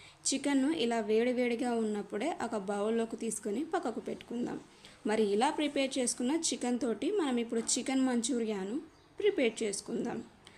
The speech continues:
చికెన్ మంచూరియాను ప్రిపేర్ చేయడానికి ముందుగా స్టవ్ వెలిగించి బాండీ పెట్టుకొని చికెన్ మంచూరియాకు సరిపడా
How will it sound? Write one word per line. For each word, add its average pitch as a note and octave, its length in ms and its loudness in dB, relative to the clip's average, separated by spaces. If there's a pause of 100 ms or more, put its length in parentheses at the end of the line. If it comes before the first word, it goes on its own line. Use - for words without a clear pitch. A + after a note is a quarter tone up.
(180)
చికెన్ D4+ 320 4
మంచూరియాను C4+ 640 2
ప్రిపేర్ A#3 420 0
చేయడానికి G#3+ 540 0
ముందుగా C4 400 2
స్టవ్ B3 320 -2
వెలిగించి G#3+ 640 0
బాండీ G#3+ 400 0
పెట్టుకొని G3 540 -2 (880)
చికెన్ D#4 320 6
మంచూరియాకు B3 760 2
సరిపడా A3+ 540 2